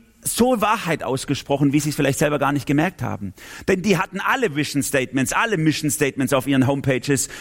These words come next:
"Ja, mit unserem Produkt wollen wir die Lebensqualität unserer Kunden nachhaltig verbessern. Wir wollen, ähm, äh, ganzheitlich und,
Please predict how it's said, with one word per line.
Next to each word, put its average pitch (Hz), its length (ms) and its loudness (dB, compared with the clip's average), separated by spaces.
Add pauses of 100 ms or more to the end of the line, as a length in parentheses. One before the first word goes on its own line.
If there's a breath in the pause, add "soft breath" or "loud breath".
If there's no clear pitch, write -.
"Ja, 131 260 0
mit 139 120 2
unserem 135 200 6
Produkt 123 380 0
wollen 131 140 2
wir 127 80 0
die 131 80 2
Lebensqualität 131 680 2
unserer 127 200 0
Kunden 123 380 2
nachhaltig 123 540 0
verbessern. 123 720 2 (300 loud breath)
Wir 123 140 2
wollen, 135 420 2
ähm, 127 340 2
äh, 127 120 2
ganzheitlich 131 920 -2
und, 127 380 2